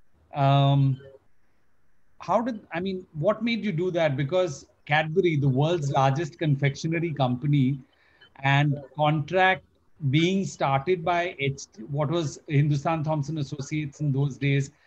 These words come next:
a subsidiary company of Hindustan Thompson, not as well known.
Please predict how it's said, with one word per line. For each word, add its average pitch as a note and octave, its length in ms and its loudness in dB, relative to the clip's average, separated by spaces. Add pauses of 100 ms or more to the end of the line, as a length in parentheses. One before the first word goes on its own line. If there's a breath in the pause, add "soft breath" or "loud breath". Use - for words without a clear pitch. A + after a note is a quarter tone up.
(300 soft breath)
a D#3+ 80 0
subsidiary E3 800 2
company C#3+ 500 2
of C#3 200 -2
Hindustan C#3 540 0
Thompson, B2+ 640 -2 (360 soft breath)
not D3+ 460 2
as C#3+ 240 0
well C#3 160 6
known. B2+ 500 2